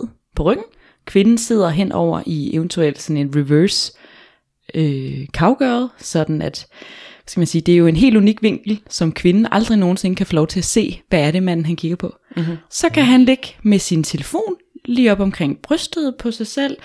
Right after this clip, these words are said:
Speaker 1: og så kan han filme den her flotte, flotte kvindekrop med flotte, runde baller og smal talje og så videre. Og hun kan sidde og se med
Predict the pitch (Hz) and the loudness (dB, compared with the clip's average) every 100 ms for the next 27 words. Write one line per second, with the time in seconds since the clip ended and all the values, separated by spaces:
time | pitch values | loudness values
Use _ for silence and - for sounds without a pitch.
0 | - - 285 320 311 277 233 - 254 269 | -20 -12 -6 -2 2 4 2 4 4 4
1 | 262 226 233 220 - 220 233 247 285 233 | 4 4 2 0 -2 2 2 2 -2 2
2 | 202 220 - 220 226 226 196 196 214 208 | 2 2 0 0 0 0 -4 0 -2 -2
3 | - - 196 202 247 220 208 226 226 185 | -10 -4 0 0 0 0 0 0 0 -2
4 | 196 214 202 - 226 226 202 - 196 185 | -2 -4 -6 -4 0 0 0 0 0 2
5 | 196 208 208 175 170 180 190 208 214 - | 0 0 0 -4 -4 -2 2 2 0 -8
6 | - - - - - - - 294 311 294 | -18 -16 -18 -18 -14 -6 2 4 2 -2
7 | 285 285 - 240 240 | 0 0 0 2 2